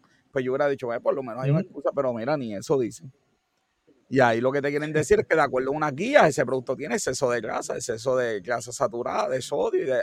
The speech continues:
Speaker 1: y de azúcares. Ya está. Sí, total, con todo, con todo,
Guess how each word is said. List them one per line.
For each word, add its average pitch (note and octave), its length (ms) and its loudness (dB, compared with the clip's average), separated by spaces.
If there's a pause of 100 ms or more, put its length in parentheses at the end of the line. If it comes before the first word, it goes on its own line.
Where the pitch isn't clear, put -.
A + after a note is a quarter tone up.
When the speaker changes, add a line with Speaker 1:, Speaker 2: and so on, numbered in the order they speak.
Speaker 1:
y C3+ 120 -2
de B2 60 2
azúcares. - 500 -8 (640)
Ya - 80 -10
está. F3 240 -14 (1600)
Sí, E3+ 180 4
total, F#3+ 440 8
con F3 260 8
todo, A#3 880 8
con D3+ 320 0
todo, G3 400 6